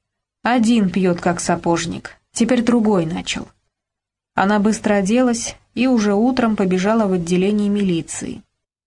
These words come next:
Но Гераскин на ее расспросы ничего толком ответить не мог. Он был крепко выпивший и, жуя луковицу, вышел из дежурки,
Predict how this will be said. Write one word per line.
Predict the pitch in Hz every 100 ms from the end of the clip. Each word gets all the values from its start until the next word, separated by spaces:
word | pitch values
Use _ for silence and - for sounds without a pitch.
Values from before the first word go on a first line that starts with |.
| _ _
Но | 208 226
Гераскин | 220 254 320 320 - 247
на | 240
ее | 247 247
расспросы | 226 226 - 226 247 240
ничего | 208 196 208 220 240
толком | 220 226 226 202
ответить | 175 175 185 202 185
не | 170
мог. | 165 165 170 - _ _ -
Он | 220 262 226
был | 247
крепко | 233 202 233 -
выпивший | 180 180 240 226 185 - - - _ _ -
и, | 202
жуя | 196 196 165
луковицу, | 170 254 285 262 247 - 170
вышел | 202 214 214
из | 214 196
дежурки, | 202 180 170 165 170 170 180